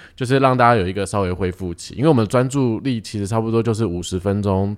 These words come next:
到一个小时之间啦。所以这也是为什么我觉得办线上课程还不错，是，呃，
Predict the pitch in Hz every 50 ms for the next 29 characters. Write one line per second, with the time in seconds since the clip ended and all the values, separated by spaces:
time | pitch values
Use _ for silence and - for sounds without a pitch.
0 | - _ - 110 98 98 98 101 82 87 78 80 85 87 85 - 98 92 - -
1 | - 95 87 82 82 87 78 57 - - _ _ _ _ _ _ _ _ - 160
2 | 156 123 151 170 151 110 101 - - 135 131 123 123 131 131 - 104 90 85 85
3 | 82 85 92 92 90 110 107 98 90 107 104 104 101 98 101 - 104 90 - -
4 | 85 82 80 90 87 82 - 90 - - - - - 113 64 - - - - 120
5 | 120 107 98 - _ _ _ - - _ - 92 90 90 87 85 85 85 85 85
6 | 87 90 69